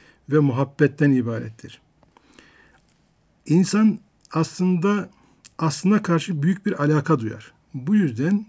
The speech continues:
insanlık tarihi boyunca yaratıcısına merak etmiştir. Yaratıcısını merak etmiştir. Musa aleyhisselam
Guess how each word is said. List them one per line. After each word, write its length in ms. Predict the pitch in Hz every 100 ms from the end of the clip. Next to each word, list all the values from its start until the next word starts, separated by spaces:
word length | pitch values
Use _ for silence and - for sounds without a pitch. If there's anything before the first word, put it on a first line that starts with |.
| -
insanlık 540 | 151 156 156 156 196 -
tarihi 440 | 151 156 156 151
boyunca 520 | 143 180 180 117 165
yaratıcısına 720 | 190 147 151 143 165 - 160
merak 360 | 156 147 160 -
etmiştir. 460 | 120 117 110 - -
Yaratıcısını 500 | 127 139 135 - 170
merak 300 | 139 139 143
etmiştir. 500 | 120 - 110 - - _ _ _ - - - -
Musa 380 | 131 147 151 214
aleyhisselam 760 | 226 196 151 - 127 143 196